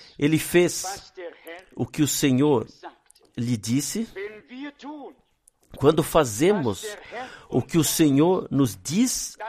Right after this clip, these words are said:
para fazer, então ele assume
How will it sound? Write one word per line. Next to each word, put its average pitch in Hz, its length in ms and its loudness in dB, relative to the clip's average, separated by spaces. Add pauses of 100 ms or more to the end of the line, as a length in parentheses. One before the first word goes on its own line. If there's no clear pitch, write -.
(120)
para 143 160 4
fazer, 131 600 0 (480)
então 170 380 4
ele 160 220 6
assume 190 720 2